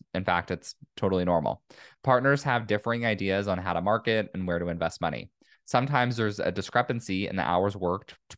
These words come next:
by each partner in relation to how the partners are being paid. All of these issues can be considered and possibly prevented in a partnership agreement.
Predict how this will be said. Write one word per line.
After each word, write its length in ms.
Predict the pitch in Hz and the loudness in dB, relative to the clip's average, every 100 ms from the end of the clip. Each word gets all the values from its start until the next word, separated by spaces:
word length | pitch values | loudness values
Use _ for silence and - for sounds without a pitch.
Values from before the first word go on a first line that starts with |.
| - | 2
by 140 | 110 | 2
each 260 | 110 113 - | 2 -4 0
partner 380 | 95 - 90 | 0 2 -2
in 180 | - 98 | -2 -2
relation 420 | 104 92 92 - | -2 0 0 -2
to 80 | 104 | -4
how 160 | 95 85 | -2 -2
the 80 | 87 | 0
partners 380 | - - 87 | -2 -2 -4
are 40 | 85 | -6
being 200 | 80 80 | -8 -8
paid. 360 | - 87 76 - _ _ _ - | -2 -2 -2 -8 _ _ _ 4
All 160 | 123 | 6
of 80 | 139 | 6
these 160 | 156 135 | 2 2
issues 340 | 123 - 120 | 0 0 -2
can 140 | - 113 | -2 -4
be 100 | 107 | -2
considered 480 | 107 - 104 101 | -4 -2 2 2
and 140 | 98 104 | 2 0
possibly 400 | 92 90 92 92 | 0 0 -2 -4
prevented 460 | 98 90 87 87 | -2 -2 -2 -4
in 100 | - | -4
a 40 | 85 | -2
partnership 440 | - - 95 - | -2 -2 -4 -6
agreement. 440 | - - - - | -6 -6 -6 -8